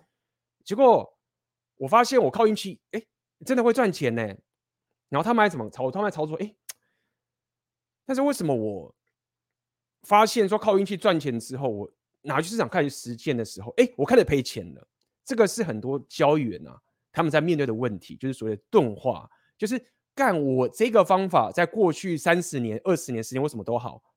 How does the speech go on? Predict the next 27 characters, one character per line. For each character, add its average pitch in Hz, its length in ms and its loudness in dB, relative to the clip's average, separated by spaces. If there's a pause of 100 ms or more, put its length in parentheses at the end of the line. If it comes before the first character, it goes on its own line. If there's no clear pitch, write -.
(100)
都 214 200 4
赚 220 300 6
钱， 123 240 -4
而 175 80 -2
且 180 100 -2
那 190 60 0
个 208 100 -2
线 185 240 -6
超 190 300 2
级 143 160 -4
漂 135 220 2
亮 110 280 -2
的， 76 120 -20 (400)
但 190 180 -4
为 226 220 -2
什 117 200 -12
么 76 240 -18 (540)
这 - 80 -8
个 196 60 0
时 180 80 -6
候 - 80 -6
一 - 40 -6
上 170 360 0
线 156 180 -2
了 131 80 -4
之 123 160 -12
后， 123 180 -4